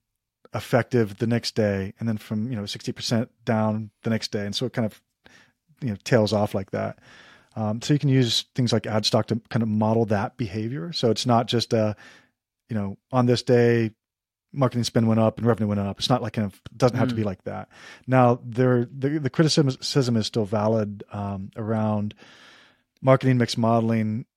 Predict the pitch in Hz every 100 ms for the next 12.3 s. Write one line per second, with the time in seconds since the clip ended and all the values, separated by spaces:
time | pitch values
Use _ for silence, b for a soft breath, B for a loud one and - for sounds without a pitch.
0 | _ - 196 180 156 151 135 123 113 120
1 | 117 - 120 113 113 110 - 110 113 107
2 | 110 104 117 107 101 110 101 101 - 110
3 | 101 98 98 101 B B B B B B
4 | _ _ _ 160 131 113 - _ - 147
5 | _ _ 156 135 - 147 123 - - 143
6 | 131 127 123 - 127 135 - 156 - -
7 | 120 117 113 - - 120 - 117 120 120
8 | 110 113 110 110 110 113 _ _ - 107
9 | 95 110 113 110 113 110 117 113 104 -
10 | 113 104 113 120 B B B B B _
11 | 113 117 151 123 - 117 135 117 120 110
12 | 101 -